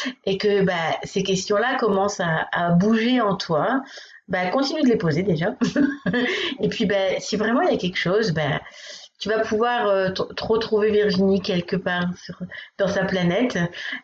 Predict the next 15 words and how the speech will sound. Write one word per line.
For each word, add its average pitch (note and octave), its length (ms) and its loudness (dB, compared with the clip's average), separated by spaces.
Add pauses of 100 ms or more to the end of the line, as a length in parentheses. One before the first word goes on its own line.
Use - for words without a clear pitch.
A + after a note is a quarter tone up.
Euh, D#3 180 4
il D#3+ 80 2
y F3 60 2
aura F3 180 0
toutes F#3+ 220 -2
les F3+ 120 2
infos G#3 1200 4 (220)
un F3+ 120 2
peu F#3 180 0
partout. G3 580 0 (400)
Donc, G3+ 320 2
euh, F3 280 2
tu F3 160 -4
peux, - 140 -2
euh, E3+ 420 2